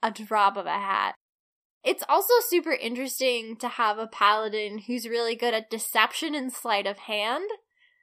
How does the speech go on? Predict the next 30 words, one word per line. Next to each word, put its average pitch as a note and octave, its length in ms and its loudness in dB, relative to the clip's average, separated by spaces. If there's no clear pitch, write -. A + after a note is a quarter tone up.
<laughs> - 680 -2
and C#4+ 180 8
not B3 400 2
be, C4+ 220 -2
like, A3+ 480 2
a G#3+ 160 -4
trickster G#3 960 -10
guy. G3+ 240 -4
You F#4 140 -2
know, F#4 280 4
it's - 220 -2
so, D#4+ 260 4
I D#4+ 120 2
mean, F4 160 -2
it F4 100 -6
depends G4+ 340 -2
on D#4 140 4
your G#3+ 100 -6
deity, G3 560 -6
too, G3 460 -10
but F#3 200 -4
I C4+ 80 8
don't C4+ 80 8
know, A3+ 60 0
I A#3 100 2
really C#4 340 0
enjoy G#3+ 360 -4
that F3+ 280 -2
about F#3+ 460 0
Ren. G3+ 600 -2